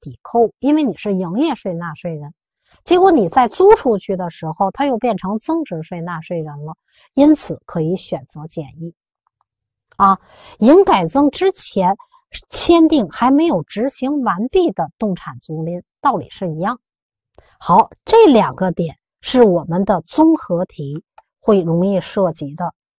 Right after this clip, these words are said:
就是营改增以后的，一个呢是轻包工的方式，一个是甲供工程这种方式。当提供了这些的时候，他就可以选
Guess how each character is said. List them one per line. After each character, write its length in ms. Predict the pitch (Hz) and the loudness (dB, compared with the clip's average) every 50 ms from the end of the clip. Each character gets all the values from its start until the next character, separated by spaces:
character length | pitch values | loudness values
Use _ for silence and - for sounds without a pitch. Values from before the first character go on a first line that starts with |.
| _ _ _ _ _ _ | _ _ _ _ _ _
就 180 | - 370 339 262 | 0 0 0 2
是 160 | - 208 175 | 2 0 0
营 280 | 156 160 196 240 302 311 | 2 2 2 2 2 0
改 180 | 294 185 127 | -2 -6 -8
增 300 | - - - 247 269 262 | -8 -6 -2 -2 -2 -2
以 120 | 202 143 143 - | -2 -6 -8 -12
后 340 | - - - 302 277 202 | -8 -2 -2 0 0 -2
的， 100 | 170 165 - _ _ _ _ _ _ _ _ | -4 -8 -12 _ _ _ _ _ _ _ _
一 240 | - 180 208 277 349 | 0 4 4 4 4
个 240 | 339 - 370 330 254 | 4 2 0 0 2
呢 200 | 214 196 180 175 | 2 0 -2 -2
是 280 | - - - 180 185 | -6 -6 -6 -6 -6
轻 520 | - - - - - - 320 349 349 339 294 | -4 -4 -4 -4 0 0 0 0 0 0 -2
包 220 | - 170 151 147 - | -2 -2 -2 -2 -6
工 240 | - 170 170 160 165 | -8 -6 -6 -4 -6
的 100 | 160 165 - _ | -6 -8 -10 _
方 260 | - - 190 165 165 160 | -4 -2 -2 -2 -2 -6
式， 240 | - - 175 170 - _ _ _ _ _ _ _ _ | -8 -8 -8 -8 -8 _ _ _ _ _ _ _ _
一 220 | - 208 254 339 | 4 4 6 6
个 160 | 359 - 240 202 | 4 4 0 0
是 260 | - - 240 202 170 | 0 -2 -2 -2 -2
甲 320 | - - 214 202 156 151 | -2 -2 0 0 0 -2
供 300 | - - 285 277 233 196 - | -2 -2 0 0 0 -2 -4
工 140 | - 359 370 403 415 381 | -4 -2 -2 -2 -2 -4
程 280 | - - 175 147 160 - _ _ | -6 -10 -12 -12 -12 -16 _ _
这 140 | - 214 190 | -4 -2 -2
种 180 | - 170 143 135 - | -2 -4 -8 -10 -10
方 280 | - - 165 165 165 | -8 -8 -8 -6 -8
式。 280 | - - 180 175 170 - _ _ _ _ _ _ _ _ _ _ _ _ | -8 -6 -6 -6 -6 -8 _ _ _ _ _ _ _ _ _ _ _ _
当 220 | - 320 339 349 - | 2 2 2 2 0
提 240 | - - - 226 | -4 0 0 2
供 180 | 254 - 320 277 | 2 2 2 2
了 100 | 233 208 | 0 0
这 280 | - - - 440 349 233 | 0 0 0 2 2 0
些 200 | - - 185 175 | 0 -2 -4 -4
的 100 | 180 160 | -6 -8
时 160 | - - 156 | -10 -14 -18
候， 60 | 147 _ _ _ _ _ | -20 _ _ _ _ _
他 160 | - - 226 | -4 -2 0
就 160 | 240 240 190 | 0 0 0
可 240 | - - - 202 220 | -2 -2 0 2 2
以 240 | 233 208 185 220 247 | 2 2 0 0 0
选 480 | - - - - - 226 233 214 190 | 0 -2 -2 0 2 4 4 4 4